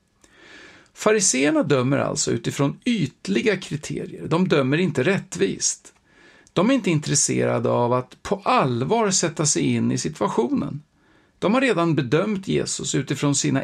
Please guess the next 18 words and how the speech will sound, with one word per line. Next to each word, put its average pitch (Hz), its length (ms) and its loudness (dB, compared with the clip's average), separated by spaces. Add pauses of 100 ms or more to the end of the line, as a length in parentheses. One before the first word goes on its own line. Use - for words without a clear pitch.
egna 123 480 0
intressen. - 760 -2 (680)
De 131 180 0
dömer 156 420 0
efter - 320 -4
det - 120 -2
yttre. - 520 -6 (1200)
Detta 185 280 2
är 147 40 2
snarlikt 208 880 0
den 175 160 0
första 147 320 0
betydelsen, 143 880 -2
att 127 160 -4
döma 113 440 -2
med 110 280 -2
olika 120 320 -2
måttstockar, 127 680 -2